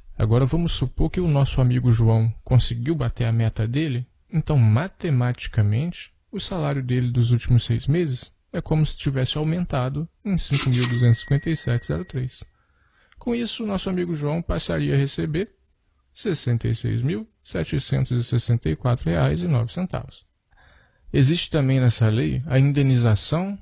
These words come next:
de permanência. O que que é isso? Se um juiz já pudesse aposentar, mas decidiu continuar trabalhando,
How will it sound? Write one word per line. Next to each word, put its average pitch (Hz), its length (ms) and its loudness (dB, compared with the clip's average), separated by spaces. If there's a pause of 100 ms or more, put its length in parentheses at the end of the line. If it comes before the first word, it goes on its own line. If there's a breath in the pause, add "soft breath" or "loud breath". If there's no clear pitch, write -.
(100)
de 160 140 -6
permanência. 151 800 0
O - 80 -18
que 214 100 -4
que 208 120 -4
é - 20 0
isso? - 320 -4 (340 loud breath)
Se - 200 -6
um 214 100 2
juiz 143 580 -2 (140)
já 175 180 -4
pudesse 175 640 -2
aposentar, 156 800 0 (140)
mas 127 220 4
decidiu 131 480 0
continuar 117 480 0
trabalhando, 117 720 -2